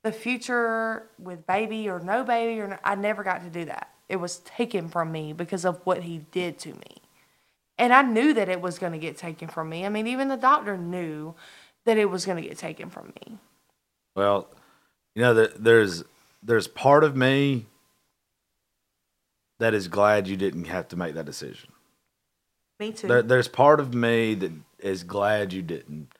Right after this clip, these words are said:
Speaker 2: because I, I feel like that is some decisions that make and break people. And even though you're a bad bitch, and it's obviously very hard to break you,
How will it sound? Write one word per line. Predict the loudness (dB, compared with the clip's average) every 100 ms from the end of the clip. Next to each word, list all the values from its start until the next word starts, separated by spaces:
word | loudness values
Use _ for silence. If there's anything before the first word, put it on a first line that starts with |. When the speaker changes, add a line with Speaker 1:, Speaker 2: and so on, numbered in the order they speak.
| _ _ _ _ _ _ _ _
Speaker 2:
because | -10 -4 -2
I, | 2 2 2 -2
I |
feel | -2
like | -2 0
that | -2
is | -2
some | -4 -6
decisions | -6 -4 -4 -4 -8
that | -8 -6
make | -6 -6
and | -6
break | -4 -6 -6
people. | -8 -6 -10 -10 _ _ _ _ _ -10
And | -8 -6 -6 -6 -8 -12 _ _ _
even | -4 0
though |
you're | 4 4
a | 6
bad | 8 8 6
bitch, | 0 0
and | -4
it's | -2
obviously | 2 2 2 -6
very | -4 0 0
hard | 0 -4
to | -2
break | -2 -2 -4
you, | -18